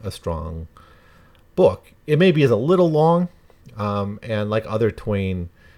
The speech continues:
travelogues, it's full of anecdotes and stories and, and little short stories and tall tales and things like that. But it's not as bad as, like, I think in especially, like,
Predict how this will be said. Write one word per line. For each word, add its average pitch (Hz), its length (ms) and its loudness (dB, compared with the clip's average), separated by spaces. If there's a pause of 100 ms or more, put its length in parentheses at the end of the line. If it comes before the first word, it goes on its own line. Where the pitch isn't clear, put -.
(140)
travelogues, 151 560 4
it's - 120 -14
full 101 180 -2
of 82 120 -6
anecdotes 98 560 -4
and 87 80 -8
stories 85 560 -6
and, 82 200 -12
and 85 160 -10
little 85 160 -8
short - 240 -12
stories 85 320 -8
and 82 100 -10
tall 92 180 -6
tales 175 300 2
and 151 80 -2
things 139 160 -2
like 127 140 0
that. 120 260 -2 (300)
But 120 80 4
it's 120 100 -2
not 160 160 4
as 113 160 2
bad 101 560 0
as, 90 140 -4
like, 85 160 -6
I 85 80 -8
think 85 240 -12
in 82 260 -12 (640)
especially, 95 720 -6
like, 80 380 -14